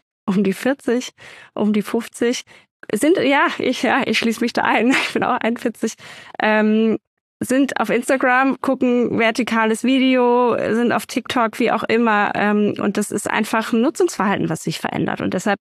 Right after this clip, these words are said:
m-, müssen wir da auch mitgehen. Der Weg ist halt manchmal nicht so einfach. Und wir diskutieren intern viel, wollen wir das eigentlich? Also wollen wir unsere TikTok-Videos auf unserer Seite haben, ja oder nein?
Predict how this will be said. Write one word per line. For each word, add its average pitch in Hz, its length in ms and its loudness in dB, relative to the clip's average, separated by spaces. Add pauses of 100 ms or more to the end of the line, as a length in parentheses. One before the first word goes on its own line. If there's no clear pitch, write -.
(160)
m-, - 500 -2
müssen 226 540 0
wir 220 100 0
da - 200 0
auch - 120 -4
mitgehen. 202 560 0 (720)
Der 185 220 0
Weg 247 300 2
ist 214 160 -4
halt 220 140 0
manchmal 185 300 -2
nicht 185 140 0
so - 100 -6
einfach. - 400 -6
Und 190 140 -2
wir 190 80 -2
diskutieren 214 460 -2
intern 208 280 -2
viel, 208 380 -2
wollen 214 220 2
wir 214 80 0
das 156 200 -6
eigentlich? - 400 -8
Also 180 220 -2
wollen 240 220 4
wir 226 100 2
unsere 214 260 0
TikTok-Videos 226 840 -2
auf 208 260 0
unserer 196 340 -2
Seite 220 420 -2
haben, 226 300 0
ja 202 320 0
oder 190 180 -2
nein? 226 420 0